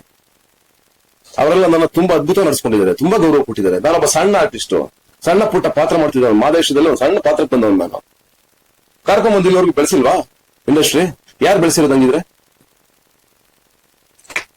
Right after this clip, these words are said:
ಯಾರು ಇವಾಗ ನೀವೆಲ್ಲ ಕೆಲಸ ಮಾಡ್ತಾ ಇದ್ದಾರೆ, ಇದು ಒಂದು ಇಂಡಸ್ಟ್ರಿ ಇದೆ, ನೀವು ಅವೆಲ್ಲ ಸೇರ್ಕೊಂಡು ಕೆಲಸ ಮಾಡ್ತಾ ಸಿನಿಮಾಗೇನೆ, ಹಂಗಾರೆ ನಾವ್ ಯಾರು ಸರಿ ಇಲ್ವಾ?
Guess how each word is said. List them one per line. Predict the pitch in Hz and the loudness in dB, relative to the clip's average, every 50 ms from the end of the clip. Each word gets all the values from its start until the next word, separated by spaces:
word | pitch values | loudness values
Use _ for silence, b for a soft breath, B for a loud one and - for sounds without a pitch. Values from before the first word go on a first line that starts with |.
| _ - - _ _ - - - _ _ _ - - | _ -20 -20 _ _ -20 -20 -20 _ _ _ -8 -2
ಯಾರು | 95 107 135 160 - - | 0 2 2 2 2 2
ಇವಾಗ | - 151 147 156 | 2 2 2 4
ನೀವೆಲ್ಲ | 151 151 160 165 180 190 | 4 2 2 2 2 0
ಕೆಲಸ | - 170 165 156 202 196 | 0 0 0 0 0 0
ಮಾಡ್ತಾ | 180 151 143 139 | 0 0 0 2
ಇದ್ದಾರೆ, | 120 123 143 | 2 2 2
ಇದು | 170 196 | 2 2
ಒಂದು | 190 160 | 2 2
ಇಂಡಸ್ಟ್ರಿ | 160 175 196 185 - - 127 | 2 2 0 -2 -2 0 0
ಇದೆ, | 123 143 160 | 2 2 2
ನೀವು | 180 190 | 2 2
ಅವೆಲ್ಲ | 175 170 190 196 208 | 2 2 2 2 2
ಸೇರ್ಕೊಂಡು | - 208 196 - 202 - | 2 0 0 0 0 0
ಕೆಲಸ | 190 175 - | 0 0 0
ಮಾಡ್ತಾ | 202 190 180 185 | 0 0 0 -2
ಸಿನಿಮಾಗೇನೆ, | - - 180 202 208 170 127 107 104 113 - _ _ _ _ _ _ | -2 0 0 2 2 2 2 0 0 -4 -6 _ _ _ _ _ _
ಹಂಗಾರೆ | - 156 175 156 | 0 0 2 2
ನಾವ್ | 160 151 | 2 2
ಯಾರು | 160 180 170 | 2 2 2
ಸರಿ | - 151 151 160 | 2 2 2 2
ಇಲ್ವಾ? | 160 123 107 123 147 - | 2 2 2 0 -2 -4